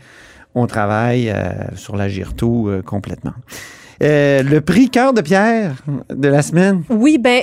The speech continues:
Speaker 2: euh, si je, j'en crois, là, euh, ça a été un-, pratiquement unanime dans la bouche de tous les commentateurs cette semaine. Euh, on, on pourrait le donner à François Legault. Hein, profiter de la journée de commémoration du tragique décès de, de Joyce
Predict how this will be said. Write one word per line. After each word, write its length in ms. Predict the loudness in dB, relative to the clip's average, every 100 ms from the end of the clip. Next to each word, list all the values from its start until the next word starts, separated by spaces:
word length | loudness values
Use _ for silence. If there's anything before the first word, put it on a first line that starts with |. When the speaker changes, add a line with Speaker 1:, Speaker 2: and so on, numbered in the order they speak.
| 0
Speaker 2:
euh, 180 | 0 0 -4 -14
si 360 | -10 -2 -2 0
je, 100 | 0 0
j'en 200 | 0 0
crois, 340 | -2 -2 2 4
là, 320 | 4 2 2
euh, 100 | -2
ça 140 | -2
a 20 |
été 180 | -2 -2 -4
un-, 80 | -8
pratiquement 420 | -8 -8 -6 -4 -2
unanime 380 | 0 -2 -2
dans 100 | -2
la 140 | 0 0
bouche 180 | -2 -6
de 80 |
tous 140 | -6 -6
les 80 | -6
commentateurs 560 | -4 -6 -6 -8 -10
cette 180 | -10 -12
semaine. 480 | -8 -8 -6 -6 -8 _ -20 _ -8
Euh, 240 | -4 -4 -6 -14 _ -16
on, 100 | -14 -6
on 140 | -6
pourrait 180 | -4 -4
le 60 | -2
donner 320 | -2 -2 -4
à 120 | -8
François 340 | -6 -8 -4 -4
Legault. 320 | -4 -6 -10 _ -20 -8
Hein, 180 | -6 -4
profiter 420 | -4 -4 -4 -4
de 60 | 0
la 280 | 2 2
journée 280 | 2 -2 -2
de 60 | -2
commémoration 840 | -2 -2 -2 -2 -2 -4 -6 -8
du 240 | -6 -8
tragique 560 | -10 -8 -6 -4 -6 -6
décès 460 | -6 -8 -8 -8 -8
de, 420 | -8 -6 -6 -8
de 220 | -10 -10 -8
Joyce 320 | -6 -8